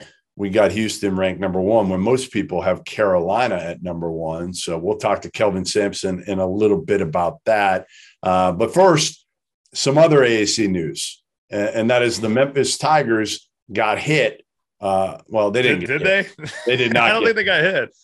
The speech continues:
Speaker 1: This is what they got. This is what they got. A little, a little tap on the wrist. Not
Speaker 2: The
Speaker 1: even a
Speaker 2: Olay.
Speaker 1: slap.
Speaker 2: Yeah.
Speaker 1: They got nothing.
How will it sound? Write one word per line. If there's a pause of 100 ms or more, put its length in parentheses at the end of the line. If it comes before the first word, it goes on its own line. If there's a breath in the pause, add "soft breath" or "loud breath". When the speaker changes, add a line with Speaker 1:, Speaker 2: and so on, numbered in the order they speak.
(140)
Speaker 1:
This
is
what
they
got. (120)
This
is
what
they
got.
A
little,
a
little
tap
on
the
wrist.
Not
Speaker 2:
The
Speaker 1:
even
a
Speaker 2:
Olay.
Speaker 1:
slap. (520)
Speaker 2:
Yeah.
Speaker 1:
They
got
nothing.